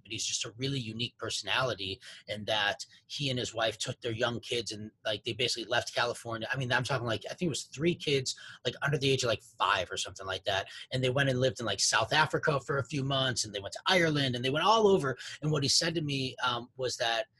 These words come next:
it's hard to travel with kids, but if you realize that that's what you're doing, you're not traveling alone. You're not traveling with your wife. You're not, and just the two of you.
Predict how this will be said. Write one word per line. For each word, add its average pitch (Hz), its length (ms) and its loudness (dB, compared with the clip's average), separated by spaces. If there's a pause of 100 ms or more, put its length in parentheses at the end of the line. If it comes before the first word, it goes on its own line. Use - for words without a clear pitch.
(360)
it's 151 200 -2
hard 185 360 2
to 175 100 0
travel 131 480 0
with 131 220 -6
kids, 143 480 -4 (320)
but 160 160 8
if 139 160 -2
you 143 80 -2
realize 156 580 2
that - 120 -6 (200)
that's 143 340 2
what 143 120 -4
you're 123 120 -4
doing, 104 380 -4 (260)
you're 135 60 2
not 180 180 4
traveling 214 360 4
alone. 160 420 4
You're 123 80 -4
not 123 160 4
traveling 165 320 2
with 170 160 2
your 165 80 4
wife. 143 280 4
You're 135 100 0
not, 143 100 -4 (100)
and 139 180 2
just 131 200 -2
the 135 80 -14
two 175 160 4
of 143 40 2
you. 127 140 0